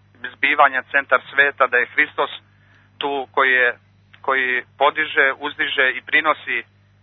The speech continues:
sebe, i, a preko sebe i nas Bogu Tvorcu i Bogu našem Ocu, kome smo danas i svi mi prisustvovali. Ja sam samo ovo, znači, uopšteno, ovaj,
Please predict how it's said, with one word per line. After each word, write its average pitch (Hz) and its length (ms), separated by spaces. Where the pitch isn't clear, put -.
sebe, 156 420
i, 120 100
a 131 180
preko 131 260
sebe 139 340
i 123 160
nas 131 140
Bogu 123 260
Tvorcu 127 420
i 120 120
Bogu 117 180
našem 117 360
Ocu, 123 360
kome 131 300
smo 127 100
danas 127 340
i 113 120
svi 131 120
mi 127 260
prisustvovali. 120 580
Ja 127 160
sam 131 100
samo 135 260
ovo, 127 220
znači, 120 440
uopšteno, 131 600
ovaj, 117 600